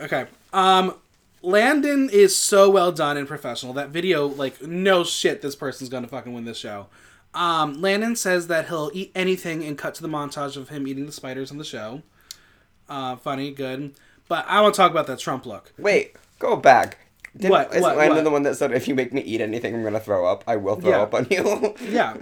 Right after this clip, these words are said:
Speaker 1: She didn't throw, he didn't throw up on the show, but it was, it was good montage.
Speaker 2: I did like it.
Speaker 1: Um, but the Trump look,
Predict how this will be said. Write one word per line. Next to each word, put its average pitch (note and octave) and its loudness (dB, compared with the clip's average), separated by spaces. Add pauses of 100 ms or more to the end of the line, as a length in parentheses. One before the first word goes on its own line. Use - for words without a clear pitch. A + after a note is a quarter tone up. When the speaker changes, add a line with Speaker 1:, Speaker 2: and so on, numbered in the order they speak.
(260)
Speaker 1:
She - -8
didn't G#3 -2
throw, C#3 -4
he E3+ -6
didn't G3 -4
throw D#3+ -2
up C#3 -4
on C3 -8
the C3 -10
show, E3+ 2
but C3 -6 (460)
it G3 2
was, F3 2
it G3 4
was F3 2
good D#3+ -4
montage. A#2 -8
Speaker 2:
I A2+ 0
did - -12
like - -18
it. - -10
Speaker 1:
Um, D#3+ 2
but F3 0
the E3 -10
Trump F#3 -2
look, A#2+ -8